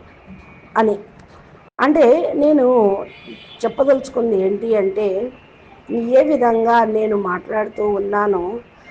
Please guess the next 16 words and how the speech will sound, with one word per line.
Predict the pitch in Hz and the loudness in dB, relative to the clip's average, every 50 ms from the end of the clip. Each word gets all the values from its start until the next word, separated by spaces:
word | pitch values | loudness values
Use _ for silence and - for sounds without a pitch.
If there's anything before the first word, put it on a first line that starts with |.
| - - - - | -20 -20 -8 0
అది | 214 247 247 240 226 233 240 247 240 226 202 196 208 208 208 202 196 190 185 185 | 0 2 2 2 0 0 -2 -4 -6 -8 -12 -12 -10 -10 -10 -10 -10 -12 -4 2
బేడ్ | 214 233 277 320 269 254 196 | 4 6 6 6 4 0 0
బక్రీ | 175 202 202 202 - 226 262 247 214 - - - - - _ - - - - - _ _ _ _ _ - | 0 0 0 0 -2 -2 0 -2 -4 -4 -8 -14 -20 -20 _ -20 -20 -20 -20 -20 _ _ _ _ _ -8
నడ-, | 202 214 214 214 208 208 214 220 226 - 220 214 208 208 208 202 202 202 208 | -6 -4 -2 0 0 2 2 0 0 0 -2 -2 -2 -2 -2 -2 -2 -4 -2
నడకలో | 208 208 214 240 254 254 - 294 262 247 254 240 226 - - - - | -2 -2 2 2 2 2 2 2 4 6 6 4 4 2 -2 -6 0
నడుస్తున్నట్టు | 214 220 226 254 254 - - 254 226 220 214 214 202 - - 220 | 0 2 2 2 0 0 0 0 2 2 0 -2 -4 0 0 0
ఉంటుంది | 214 208 196 196 - - 175 202 208 | 0 0 -2 -2 -4 -6 -6 -4 -4
అనుకుంటా | 196 185 190 - - 196 190 190 190 185 175 175 | -4 -4 -4 -4 -4 -4 -4 -2 0 0 0 0
ఉంటారు. | 175 175 170 170 - 175 180 175 170 160 156 - - - - - - - - - - - - _ _ _ _ _ - - - | 0 -2 -4 -6 -4 -4 -2 -2 -4 -6 -10 -12 -20 -20 -20 -20 -20 -20 -20 -20 -20 -20 -20 _ _ _ _ _ -12 -2 0
అదే | 233 262 302 359 370 | 2 2 2 2 0
కరెక్ట్‌గా | 359 - 226 208 214 220 - - 220 202 220 220 214 | 2 2 2 2 2 0 -2 -4 -2 0 2 4 4
ఉంటుందా | 208 196 190 190 196 208 196 214 202 202 202 - - - - | 4 2 0 -2 -2 -2 0 0 0 0 -2 -4 -10 -12 -6
అని | - - 240 233 | -4 0 0 2
అడుగుతూ | 220 208 196 196 196 185 - - 226 208 | 2 2 2 0 -2 -4 -4 0 2 2
ఉంటారు | 202 190 196 185 190 190 185 202 | 2 2 0 0 -2 -4 -4 -4
కొందరు. | - - - 196 170 175 180 180 175 180 | -4 -2 -2 -2 0 0 -2 -2 -4 -6